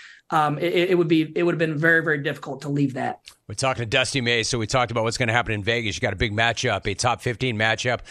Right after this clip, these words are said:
Speaker 2: where you go up against number four, Arizona. You know Tommy Lloyd's team is gonna be looking to bounce back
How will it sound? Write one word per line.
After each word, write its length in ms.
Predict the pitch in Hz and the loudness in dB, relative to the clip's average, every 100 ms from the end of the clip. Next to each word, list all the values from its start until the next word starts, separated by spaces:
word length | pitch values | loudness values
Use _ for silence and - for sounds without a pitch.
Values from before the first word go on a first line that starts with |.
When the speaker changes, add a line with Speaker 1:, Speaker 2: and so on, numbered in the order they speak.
| - - | -18 -12
Speaker 2:
where 100 | 107 | -6
you 80 | 117 | -2
go 120 | 127 | 0
up 80 | 120 | 0
against 260 | 113 110 135 | -2 -2 -2
number 180 | 113 | -2
four, 320 | 101 131 120 117 | -2 0 0 0
Arizona. 760 | 135 120 101 127 131 120 113 - | 0 0 0 0 2 0 -2 -4
You 160 | 110 110 | -4 -2
know 180 | 117 | 0
Tommy 380 | 113 - 117 107 | -2 -2 -2 0
Lloyd's 280 | 104 110 104 | 0 0 -2
team 200 | 123 113 | -2 -2
is 80 | 104 | -2
gonna 140 | 113 | -4
be 80 | 104 | -2
looking 220 | 110 117 | -2 -2
to 40 | 92 | 0
bounce 260 | 107 113 | 0 0
back 380 | - 113 107 | -2 0 0